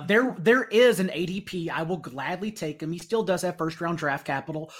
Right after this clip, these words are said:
although that can be argued against too, because does first round draft capital really matter when it's Gettleman and Urban Meyer's capital?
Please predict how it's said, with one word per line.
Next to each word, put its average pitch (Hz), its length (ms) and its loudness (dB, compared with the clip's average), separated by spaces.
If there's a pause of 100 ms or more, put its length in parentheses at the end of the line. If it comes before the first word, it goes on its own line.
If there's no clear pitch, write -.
(120)
although 160 360 8
that 160 280 2
can 208 100 4
be 170 120 4
argued 151 340 4
against 147 320 -2
too, 220 160 -2
because 156 480 -2 (300)
does 151 120 -8
first 180 340 -2
round 190 180 4
draft 156 320 0
capital 147 300 -6
really 170 260 -2
matter 160 340 0
when 139 160 -2
it's 143 160 -8
Gettleman 160 480 -2
and 147 100 -2
Urban 147 260 -2
Meyer's 139 340 -4
capital? - 440 -12